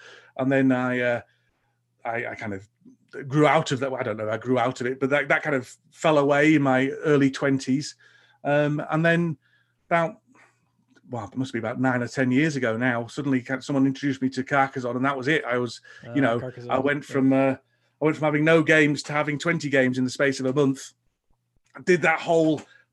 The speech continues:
Speaker 1: buy everything phase that you do in the first year or two of board gaming, and then
Speaker 2: Yeah.
Speaker 1: I've slowly been trying to, you know, thin down my collection ever since, basically.
Speaker 2: Yeah,
Speaker 1: Um,
Speaker 2: it, it becomes addictive, I guess, eh? When, uh, you get those first couple games, it's like, "Oh, maybe get another one," or somebody introduces
Speaker 1: Well,
Speaker 2: you
Speaker 1: that's
Speaker 2: to
Speaker 1: it.
Speaker 2: another
Speaker 1: You
Speaker 2: game,
Speaker 1: start,
Speaker 2: and
Speaker 1: you,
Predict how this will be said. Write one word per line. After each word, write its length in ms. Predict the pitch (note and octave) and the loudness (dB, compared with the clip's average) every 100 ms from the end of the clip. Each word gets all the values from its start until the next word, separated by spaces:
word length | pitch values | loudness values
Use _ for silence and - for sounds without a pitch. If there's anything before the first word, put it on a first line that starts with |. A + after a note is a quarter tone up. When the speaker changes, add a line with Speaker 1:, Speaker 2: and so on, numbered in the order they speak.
| - | 2
Speaker 1:
buy 200 | D#3+ E3+ | 4 4
everything 540 | D3+ E3 D#3+ D3+ C#3 | 2 2 0 -2 -2
phase 400 | C3 C#3 C#3+ E3 | 0 2 2 0
that 120 | D3 | -2
you 80 | C#3+ | -2
do 140 | C#3 C#3 | 0 2
in 100 | C3 | 2
the 80 | |
first 340 | C3 D3 C3 - | 0 0 -2 -2
year 220 | C#3+ C3+ | 0 2
or 60 | C3 | 0
two 240 | D3+ C#3 | 0 0
of 100 | C3+ | 0
board 260 | C#3 C3+ C3+ | 2 0 2
gaming, 380 | B2+ A#2+ B2+ - - - - | 0 0 -4 -6 -20 -12 -2
and 100 | C#3+ | 0
then 60 | |
Speaker 2:
Yeah. 40 | C3+ | 0
Speaker 1:
I've 60 | |
slowly 220 | - D#3 - F#3 | -4 -8 -10 -10
been 120 | B2+ | -12
trying 220 | C3 C3+ | -6 -4
to, 180 | B2+ B2 - | -2 -4 -6
you 80 | C#3 | -2
know, 220 | A#2+ A#2+ - | -2 -4 -8
thin 160 | - C#3 | -4 0
down 180 | B2+ B2 | 0 0
my 80 | B2+ | -2
collection 340 | C3 - - | -2 -4 -4
ever 120 | B2+ | -6
since, 420 | B2+ C3 C3 - _ | -2 -2 -4 -12 _
basically. 440 | - A#2 - - - - - _ _ _ _ - | -10 -8 -8 -12 -16 -18 -20 _ _ _ _ -6
Speaker 2:
Yeah, 240 | C#3 D#3+ | 0 4
Speaker 1:
Um, 60 | D#3 | 4
Speaker 2:
it, 180 | F3+ F3+ | 2 -2
it 40 | E3+ | -2
becomes 300 | E3+ A3+ F#3 | 2 2 2
addictive, 420 | F3 F#3+ A3 D3+ | 2 2 0 -2
I 80 | C3+ | -2
guess, 300 | C3+ A#2+ C#3+ | -4 -6 -2
eh? 160 | D3+ | 0
When, 340 | D#3+ C#3 C3+ C3 | 2 -2 -4 -4
uh, 220 | B2+ B2+ | -4 -4
you 180 | B2+ C3 | -4 0
get 200 | D3+ D3 | 0 2
those 200 | C#3+ C3+ | 0 2
first 220 | D#3 D3 | 0 0
couple 180 | D3+ C#3 | -2 -4
games, 400 | C#3 D3 D3+ C3 | -2 0 0 -4
it's 80 | |
like, 140 | A#2+ - | -10 -10
"Oh, 140 | G3+ | -8
maybe 200 | G3+ G3 | -6 -6
get 80 | F3+ | -4
another 260 | F3 F3 E3+ | -2 0 0
one," 220 | D3+ C3+ | -2 -2
or 160 | B2+ B2 | -4 -6
somebody 240 | E3 D#3 | -2 -2
introduces 240 | D#3 D#3 | -2 0
Speaker 1:
Well, 80 | F#3+ | 2
Speaker 2:
you 40 | G#3 | 4
Speaker 1:
that's 100 | - | 4
Speaker 2:
to 80 | |
Speaker 1:
it. 60 | F3+ | 2
Speaker 2:
another 140 | D3+ D#3+ | 2 0
Speaker 1:
You 40 | |
Speaker 2:
game, 100 | D3 | 2
Speaker 1:
start, 180 | D#3+ D#3 | 2 0
Speaker 2:
and 140 | A#2+ | -4
Speaker 1:
you, 100 | A#2+ | -10